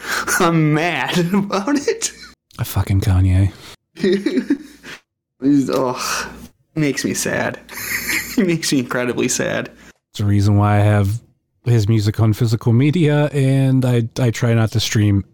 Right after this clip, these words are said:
Speaker 2: next to any of it. I have, like, a few exceptions, but that's it.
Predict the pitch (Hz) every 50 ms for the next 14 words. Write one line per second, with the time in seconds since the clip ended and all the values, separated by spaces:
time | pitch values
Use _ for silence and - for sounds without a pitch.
0 | _ _ _ _ _ _ 135 135 113 104 101 - - - - 104 101 92 90 87
1 | 87 87 - - - - - - - - - _ _ _ _ - 107 98 95 104
2 | 98 - _ _ - - - 110 - - 123 120 110 - - - 113 98 - -
3 | 92 92 95 - - - _ _ _ _ _ _ _ - 101 - 113 - - -
4 | -